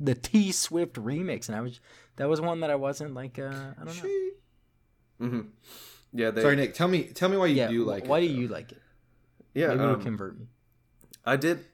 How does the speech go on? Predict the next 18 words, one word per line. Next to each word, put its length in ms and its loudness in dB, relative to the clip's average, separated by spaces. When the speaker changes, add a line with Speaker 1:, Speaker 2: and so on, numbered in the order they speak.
Speaker 3:
Uh, 260 2
it 140 6
was 240 4
one 140 0
of 60 -2
the 60 0
songs 360 -2
that 120 -2
I 100 2
liked 320 -2
when 100 -8
I 80 -4
first 300 -4
heard 200 0
the 100 0
album, 360 -4
but, 400 -2
uh, 340 -4